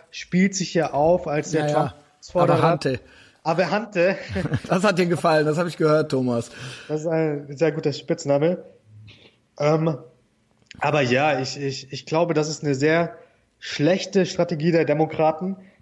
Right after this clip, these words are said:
Speaker 1: Nicht so sehr, wenn es um ihren eigenen Machtanspruch geht, sondern vor allem,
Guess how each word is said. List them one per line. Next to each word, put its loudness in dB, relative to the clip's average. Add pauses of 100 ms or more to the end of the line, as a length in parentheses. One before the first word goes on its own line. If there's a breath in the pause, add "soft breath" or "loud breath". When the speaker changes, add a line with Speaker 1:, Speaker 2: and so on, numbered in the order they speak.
Speaker 1:
Nicht 0
so 4
sehr, 2 (920)
wenn 0
es -2
um -6
ihren 0
eigenen 0
Machtanspruch -4
geht, 0
sondern 2
vor -2
allem, 2